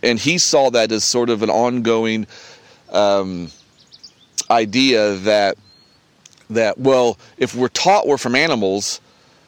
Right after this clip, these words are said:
and animals just do their thing, they just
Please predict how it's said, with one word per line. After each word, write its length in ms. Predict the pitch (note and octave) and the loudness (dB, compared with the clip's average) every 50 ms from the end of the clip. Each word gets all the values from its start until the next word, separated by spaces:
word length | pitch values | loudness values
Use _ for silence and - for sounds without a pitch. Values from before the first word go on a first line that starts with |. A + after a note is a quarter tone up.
| _ _ _ - | _ _ _ -2
and 140 | B2 B2 B2+ | 0 0 2
animals 800 | C3+ C#3+ D#3+ E3 D#3 C#3 B2+ B2 A#2 A2 - - - - - - _ _ _ _ _ _ _ _ _ _ _ _ _ _ _ _ _ _ - A#2+ | 2 2 2 2 2 2 2 0 0 -2 -4 -6 -8 -10 -12 -16 _ _ _ _ _ _ _ _ _ _ _ _ _ _ _ _ _ _ -10 -6
just 380 | G#2+ A2 C3 B2 - - - - _ _ _ _ - - | -2 0 0 0 0 -4 -8 -10 _ _ _ _ -8 -4
do 180 | - E3 E3 | 0 0 2
their 160 | C#3+ C#3 B2+ | 2 2 2
thing, 440 | A#2 - - G3+ D3 F#2 B1+ - - - - _ _ _ _ _ _ _ _ - | 0 0 0 0 0 -2 -4 -8 -16 -20 -20 _ _ _ _ _ _ _ _ -2
they 160 | - B2 B2 | 0 0 2
just 380 | A2+ A#2+ A2+ G#2+ - - - | 2 0 0 0 -2 -4 -6